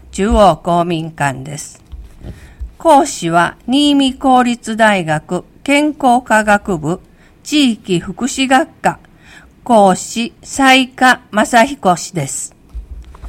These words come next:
お申し込みお問い合わせはみなべ町社会福祉協議会、電話ゼロ七三九七二の五六一一、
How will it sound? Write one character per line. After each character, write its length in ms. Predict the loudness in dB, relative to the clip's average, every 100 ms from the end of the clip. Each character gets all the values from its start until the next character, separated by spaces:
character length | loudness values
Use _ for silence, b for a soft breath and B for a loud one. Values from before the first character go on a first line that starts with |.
| b b b b
お 80 | 2
申 340 | 6 6 4
し 100 | 0
込 180 | 0 2
み 200 | 2 0
お 160 | -2 -4
問 260 | 0 2
い 80 | 2
合 80 | 2
わ 100 | 2
せ 200 | -2 -2
は 240 | 0 -2 -4
み 100 | -2
な 180 | 0 2
べ 160 | 0
町 300 | 0 0 0
社 180 | 0 -4
会 280 | 2 2 2
福 200 | -2 -4
祉 300 | -6 -6 -6
協 260 | 0 2 2
議 180 | 0 -4
会、 360 | -4 -4 -6 -16 _ b b b
電 440 | -4 2 2 2 4
話 260 | 4 4 -2 -8
ゼ 160 | -2 2
ロ 160 | 2
七 320 | 4 4 2
三 400 | 0 0 -2 -4
九 380 | -8 -4 -4 -4
七 400 | -2 0 2 2
二 340 | 2 0 -2 -2
の 320 | 2 2 0 -6
五 320 | 2 6 6
六 360 | 4 2 0 -4
一 440 | -4 -6 -4 -4
一、 260 | -4 -8